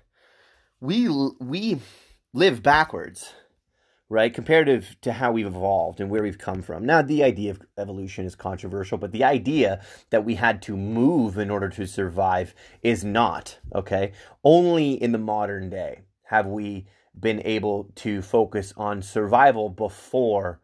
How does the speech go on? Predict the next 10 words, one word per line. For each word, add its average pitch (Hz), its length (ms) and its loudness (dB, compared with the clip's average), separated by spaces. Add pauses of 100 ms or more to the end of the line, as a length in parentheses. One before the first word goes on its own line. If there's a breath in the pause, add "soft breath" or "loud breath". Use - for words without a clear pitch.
(480)
our 101 280 4
movement, 101 640 -10 (240)
okay? 98 440 -6 (280 loud breath)
Um, 101 360 2
and 107 160 -4
this 160 180 0
is, 110 240 0
this 135 200 -4
is 104 160 -4
really, 107 500 4